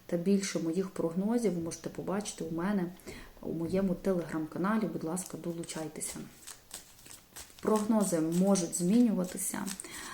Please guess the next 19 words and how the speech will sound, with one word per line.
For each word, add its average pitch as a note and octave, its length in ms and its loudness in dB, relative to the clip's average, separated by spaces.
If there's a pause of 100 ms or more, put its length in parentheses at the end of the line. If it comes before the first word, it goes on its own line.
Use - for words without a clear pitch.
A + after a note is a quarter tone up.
(160)
тому A3+ 220 6
ми G#3+ 100 10
дивимося F3 540 4
до F#3+ 160 0
кінця F#3 360 -4 (140)
цього F3 360 2
року. E3+ 380 2
Так, - 320 -4
у - 40 -4
нас F3 220 0
залишилось E3+ 560 2
дель-, F3 400 -2
декілька F#3+ 420 2
місяців G3 640 2
до F#3+ 80 0
кінця F#3 340 -2
двадцять F3+ 360 0
четвертого F3+ 540 -2
року. F3+ 160 0